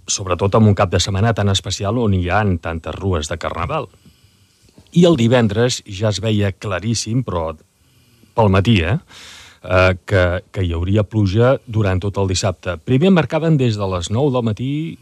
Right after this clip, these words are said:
ben bé fins a les deu de la nit. I llavors es va anar acotant precisament a partir del migdia.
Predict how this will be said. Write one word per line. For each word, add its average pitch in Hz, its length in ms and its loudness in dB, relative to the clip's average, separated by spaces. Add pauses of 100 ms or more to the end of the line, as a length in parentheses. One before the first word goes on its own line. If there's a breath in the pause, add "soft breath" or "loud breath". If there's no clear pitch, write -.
ben 113 240 2
bé 120 100 2
fins 113 240 2
a 98 80 2
les 82 220 -4
deu 95 200 0
de 82 120 -4
la 78 120 -10
nit. 80 180 -16 (460 loud breath)
I 101 100 0
llavors 92 380 2
es 92 140 -4
va 98 140 4
anar 104 200 4
acotant 107 440 0
precisament 95 480 -4
a 117 80 0
partir 95 260 -4
del 92 160 0
migdia. 101 680 2